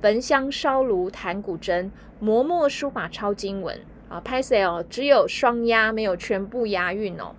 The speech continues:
那最主要他们是想要去营造一种，哦，好像琴棋书画样样精通，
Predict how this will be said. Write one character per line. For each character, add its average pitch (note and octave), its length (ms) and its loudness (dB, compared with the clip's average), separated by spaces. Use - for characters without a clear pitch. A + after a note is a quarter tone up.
那 D#4+ 120 -2
最 G4 160 2
主 - 100 -2
要 C4 160 6
他 C#4 120 -8
们 A#3+ 140 -2
是 B3+ 160 -8
想 E3 220 -4
要 G3 100 -4
去 A3 180 -8
营 G3 260 -4
造 B3+ 200 2
一 A#3+ 120 2
种， F#3 280 -2
哦， F#3 240 -2
好 F#3 120 -10
像 C4+ 280 -2
琴 C4 320 -2
棋 B3+ 220 -4
书 B3+ 220 -2
画 B3+ 180 -2
样 A#3 160 0
样 A#3 180 -2
精 F#3+ 260 -8
通， F#3 300 -10